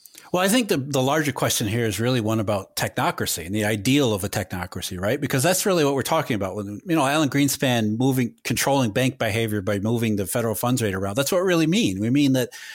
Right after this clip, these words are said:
we have this enlightened individual who knows enough about what he's doing that he can guide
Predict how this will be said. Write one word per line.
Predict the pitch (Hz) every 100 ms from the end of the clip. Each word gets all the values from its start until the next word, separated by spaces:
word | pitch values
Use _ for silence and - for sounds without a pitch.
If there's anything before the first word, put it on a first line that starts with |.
| -
we | 135
have | 135 151
this | 143 135
enlightened | 110 120 147 185 156
individual | 143 135 120 117 113 107
who | 110
knows | 113 135 151 143 120
enough | 113 127 -
about | 113 113 113
what | 117
he's | 113 95
doing | 98 156 151 117 107
that | 110
he | 127 117
can | 123 101
guide | 120 120 127 117